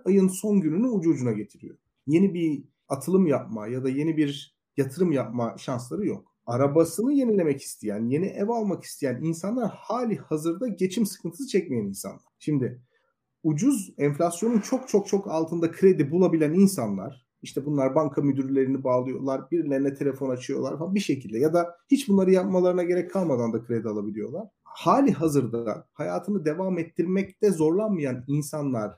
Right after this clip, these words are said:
yeni mallar alırken, yeni evler alırken, yeni arabalar alırken ve bunun maliyetini de bütün vatandaşlar olarak biz öderken geçinmekte zorlanan, ucu ucuna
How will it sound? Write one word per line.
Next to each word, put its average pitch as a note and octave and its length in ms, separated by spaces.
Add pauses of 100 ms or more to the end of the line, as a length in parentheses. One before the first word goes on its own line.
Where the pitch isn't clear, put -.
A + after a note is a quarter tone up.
(200)
yeni F#3+ 680 (140)
mallar C3 440
alırken, A2+ 560 (240)
yeni D#3+ 180
evler B2 420
alırken, G2+ 500
yeni D#3 240
arabalar A#2 440
alırken B2 440
ve C#3+ 120
bunun G3+ 260
maliyetini D#3+ 580
de A#2 200
bütün G#3+ 360
vatandaşlar B2+ 540
olarak A2+ 360
biz G3 140
öderken D#3+ 560 (520)
geçinmekte F#3+ 680
zorlanan, C3 600
ucu D#3+ 260
ucuna C3+ 480